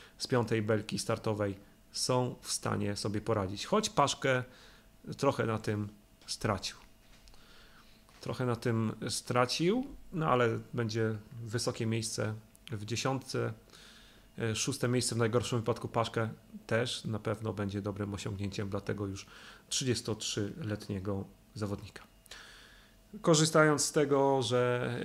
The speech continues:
czekamy, zachęcam do zostawienia łapy w górze, subskrybowania kanału o skokach narciarskich. Miło, że jesteście ze mną, e, dość licznie.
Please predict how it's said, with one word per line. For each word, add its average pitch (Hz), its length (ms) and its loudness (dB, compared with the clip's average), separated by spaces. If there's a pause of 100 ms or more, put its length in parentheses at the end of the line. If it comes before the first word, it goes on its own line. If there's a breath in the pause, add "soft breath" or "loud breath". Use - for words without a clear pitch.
czekamy, 139 640 4
zachęcam 113 640 2
do 113 200 4
zostawienia 107 420 0
łapy 104 200 0
w 101 60 -8
górze, 127 420 2 (500)
subskrybowania 117 680 4
kanału 110 440 2 (320)
o 110 60 -6
skokach 113 380 0
narciarskich. 110 640 0 (1600 loud breath)
Miło, 117 240 6
że 104 140 2
jesteście 101 640 0 (440)
ze 127 200 4
mną, 123 360 2 (460 loud breath)
e, 110 280 -4
dość - 240 -2
licznie. 127 520 2